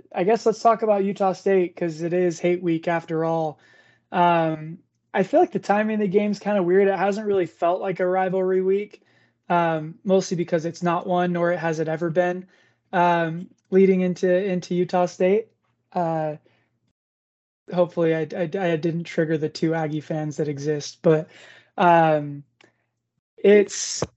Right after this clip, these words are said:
I don't know. It, there's just not the same energy around this game that there has been in years past. And maybe it's because Utah State more closely resembles,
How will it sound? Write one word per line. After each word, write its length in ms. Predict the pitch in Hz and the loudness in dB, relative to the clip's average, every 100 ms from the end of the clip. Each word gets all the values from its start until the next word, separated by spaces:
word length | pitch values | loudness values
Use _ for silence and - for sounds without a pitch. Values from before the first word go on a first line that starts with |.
| _ _ _ _ _ _ _ _ _ - | _ _ _ _ _ _ _ _ _ -4
I 60 | 254 | 0
don't 120 | 240 | 4
know. 360 | 202 175 156 - | 4 4 0 2
It, 200 | 208 185 | 2 4
there's 180 | 214 | 4
just 220 | 190 233 233 | 2 -4 -2
not 160 | 220 | -2
the 80 | 208 | -2
same 260 | - 202 185 | -4 -2 0
energy 420 | 180 170 151 165 | -2 -2 -2 0
around 300 | 160 160 156 | 0 -2 -4
this 160 | 156 | -8
game 320 | - 160 156 156 | -8 -6 -6 -8
that 160 | 151 | -6
there 140 | 160 156 | -2 0
has 200 | 156 147 | 0 0
been 140 | 156 | -4
in 140 | 151 | -6
years 180 | 156 151 | -6 -6
past. 420 | - 175 165 - | -4 -4 -4 -4
And 120 | 175 165 | -4 4
maybe 320 | 190 196 214 | 4 6 4
it's 160 | 185 | 2
because 580 | - 180 180 180 170 156 - _ _ _ _ | -2 -6 0 0 0 -4 -18 _ _ _ _
Utah 340 | 185 - 185 | -2 2 0
State 400 | 175 - 175 180 | 0 0 2 2
more 160 | 180 170 | 0 -4
closely 480 | - 180 170 185 175 | 0 0 0 -2 -2
resembles, 920 | 165 151 170 165 165 165 160 - - | -2 -4 -4 -2 -2 0 -2 -6 -18